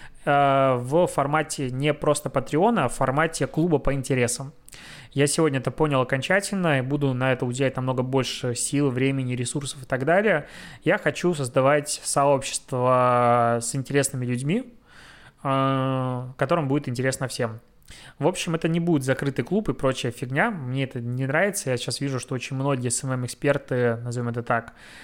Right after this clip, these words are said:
начали запускать какие-то закрытые клубы, нетворкинги, какие-то установочные сессии и так далее. Мне это все не нравится. Я хочу сделать все в другом, кардинально другом формате.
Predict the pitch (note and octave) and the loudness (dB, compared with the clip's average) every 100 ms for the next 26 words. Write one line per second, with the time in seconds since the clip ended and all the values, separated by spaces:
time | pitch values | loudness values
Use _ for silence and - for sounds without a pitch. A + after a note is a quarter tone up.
0 | - - C#3 C#3 B2+ B2 - D3 - C#3 | -12 0 0 2 0 0 0 0 -4 -8
1 | C#3+ B2 B2+ D#3 D#3 C#3 - C#3+ F3+ D3+ | -2 -2 0 -2 -2 -4 0 2 2 2
2 | D3 C#3+ C#3 C3 B2+ B2 B2 C3+ C3 B2+ | 2 4 2 0 -2 -2 -2 -2 -4 -4
3 | B2+ D#3+ - C#3 C3 C3 B2+ B2 - C3 | 0 0 -2 -4 -2 -2 -2 -4 -6 -6
4 | - C3 B2 A#2+ C3 C3+ C3 - B2 - | 0 2 2 -2 -2 -2 -2 -4 -6 -2
5 | C3+ C3+ - B2 B2 C#3 A#3 A3+ C#3+ B2 | 0 0 -4 -4 -2 2 2 2 2 -2
6 | - _ _ _ - B2 C3 C#3+ - - | -12 _ _ _ -6 -4 0 0 -2 -4
7 | C#3 B2+ C3+ F#3+ F#3+ B2+ B2 C3 B2+ A#2+ | -4 0 2 0 0 -2 -2 -2 0 -2
8 | - - A#2+ B2+ C3 B2+ B2+ B2 C3 A#2+ | -2 -4 -2 -2 -2 -2 -4 -2 0 0
9 | A#2+ B2+ B2 B2+ B2+ F3 - C3+ | -2 -2 -4 -2 -2 -2 -4 -10